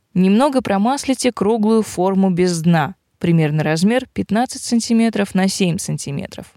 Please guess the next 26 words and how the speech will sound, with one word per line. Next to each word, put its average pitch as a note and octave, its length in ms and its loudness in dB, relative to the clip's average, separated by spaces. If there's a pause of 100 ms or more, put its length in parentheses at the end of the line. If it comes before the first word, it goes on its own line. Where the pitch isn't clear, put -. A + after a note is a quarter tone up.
(240)
Выложите F#3 600 -2
в - 60 -6
форму A#3+ 480 -2
пергаментную F3+ 720 0
бумагу. E3+ 640 0
Второе. F#3 540 -2 (140)
Поломайте B3 600 0
печенье E3+ 460 0
руками G#3+ 560 0 (160)
до B3+ 240 2
размера A3 480 2
миндального F#3+ 800 2
ореха. F3 480 0 (100)
Отложите E3 520 -2
в - 60 -10
сторону. - 520 -6 (180)
Третье. E3 540 -2 (160)
В F3 100 0
большой F#3 400 0
чаше A#3 460 -2
соедините F#3+ 680 0
масло F#3+ 460 2
и F3 200 -2
сахар C4+ 560 -2 (180)
и C4 180 0
взбивайте, F3 880 0